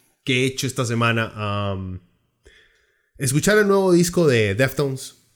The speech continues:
oms, así se llama. No es que esté tratando, según yo, de, de, de entrar en trance. Em, pues, ¿qué le digo? Bueno,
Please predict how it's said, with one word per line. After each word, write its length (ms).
oms, 1000
así 180
se 120
llama. 300
No 100
es 80
que 60
esté 140
tratando, 520
según 320
yo, 180
de, 320
de, 840
de 140
entrar 260
en 80
trance. 380
Em, 580
pues, 180
¿qué 120
le 60
digo? 220
Bueno, 460